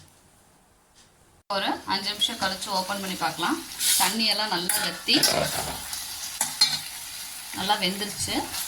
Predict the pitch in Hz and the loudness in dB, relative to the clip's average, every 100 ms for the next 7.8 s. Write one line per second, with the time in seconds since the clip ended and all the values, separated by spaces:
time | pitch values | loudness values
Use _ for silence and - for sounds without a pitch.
0 | - - - - - - - - 220 233 | -2 -2 -2 -6 -4 -4 -4 -4 0 0
1 | 240 226 233 233 220 190 202 214 202 180 | 2 4 4 4 4 2 -2 -2 -2 0
2 | 175 175 240 339 - - - - 202 214 | 0 2 2 0 -8 -10 -8 -4 0 4
3 | 220 226 - - - 220 233 214 202 240 | 4 2 0 -2 0 0 2 0 4 4
4 | 285 - 220 262 240 214 220 233 214 233 | 4 4 4 6 4 4 0 0 2 4
5 | 196 175 170 151 170 285 339 214 208 208 | 2 0 -4 0 4 4 2 0 2 4
6 | 233 240 262 269 - 220 208 202 208 262 | 4 6 6 4 4 2 4 4 4 2
7 | 220 208 208 175 170 165 196 | 0 -2 -2 -4 -6 -2 0